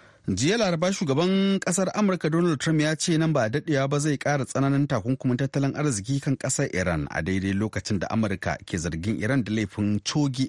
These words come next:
kan batun nukiliya ta hanyar saɓa ma yarjejeniyar nukiliya ta dubu biyu da goma sha biyar ta ƙasa da ƙasa wadda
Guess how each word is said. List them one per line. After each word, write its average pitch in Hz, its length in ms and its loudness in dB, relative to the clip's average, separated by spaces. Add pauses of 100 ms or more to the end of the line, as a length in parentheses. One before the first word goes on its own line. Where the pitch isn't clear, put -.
kan 123 160 0
batun 85 320 -2
nukiliya 82 680 -4 (480)
ta 101 80 -2
hanyar 101 340 0
saɓa 107 320 -2
ma 95 80 0
yarjejeniyar 98 580 -2
nukiliya 110 540 0
ta - 80 -6
dubu 113 260 -2
biyu 147 160 -2
da 110 80 0
goma 92 280 0
sha 95 260 -2
biyar 90 240 -4
ta 110 80 -4
ƙasa 110 320 -4
da 80 80 -6
ƙasa 76 540 -4 (100)
wadda 90 240 -4